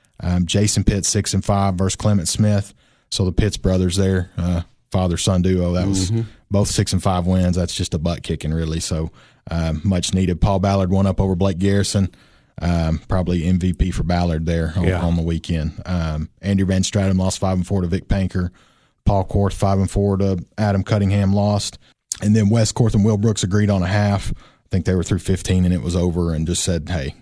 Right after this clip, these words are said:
Speaker 1: you know, no, no blood drawn." I think they had
Speaker 2: Sure.
Speaker 1: a good match going. And then, um, I,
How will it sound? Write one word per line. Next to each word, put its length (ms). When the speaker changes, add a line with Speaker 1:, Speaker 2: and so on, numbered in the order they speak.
Speaker 1:
you 80
know, 220
no, 300
no 160
blood 320
drawn." 360
I 40
think 180
they 100
had 80
Speaker 2:
Sure. 80
Speaker 1:
a 40
good 120
match 280
going. 340
And 220
then, 300
um, 400
I, 120